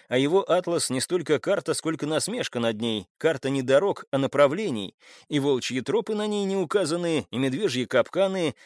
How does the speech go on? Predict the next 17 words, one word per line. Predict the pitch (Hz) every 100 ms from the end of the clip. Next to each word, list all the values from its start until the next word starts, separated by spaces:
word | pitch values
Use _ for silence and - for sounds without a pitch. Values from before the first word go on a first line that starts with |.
| _
В | -
такую | 151 131 240 160
передрягу | 123 131 127 208 180
можно | 139 131 113 127
угодить, | 120 123 120 - -
костей | 175 165 269 196
не | 123
соберёшь». | 120 113 120 117 - - _ _ _
«Я | 139 180 240
остаюсь | 156 - 196 196 -
здесь», | 127 190 139 - - _
по | 131
всей | - 127
видимости, | 117 127 120 - 123
окончательно | 113 131 120 120 120 120
решила | 120 - 127
Инга. | 123 156 127 120 123